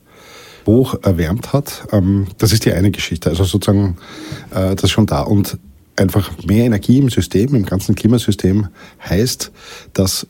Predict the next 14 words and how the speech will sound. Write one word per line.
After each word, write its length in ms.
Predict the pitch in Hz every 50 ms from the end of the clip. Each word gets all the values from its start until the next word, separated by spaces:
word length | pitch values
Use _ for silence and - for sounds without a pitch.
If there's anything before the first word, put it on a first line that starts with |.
| -
die 320 | - 98 95 92 90 76 92
Wahrscheinlichkeiten 760 | 95 98 - 95 82 95 104 95 - - 92 82 - - 92
für 400 | - - 98 92 85 82 80 78
Feuer, 480 | - - - - 76 92 110 117 101
aber 140 | 92 92 92
eben 180 | 90 82 92 87
auch 240 | - - 87 87 -
für 460 | - - 92 90 87 85 85 82 - - - - - - - - -
große 560 | - - 87 92 92 - - 87 80 78 71
Hurricanes 480 | 71 82 101 107 101 - 104 95 98 92
und 100 | - 92
all 100 | 85 82
diese 200 | 90 92 - -
Geschichten 600 | - 95 - - 90 85 - - - - 92 90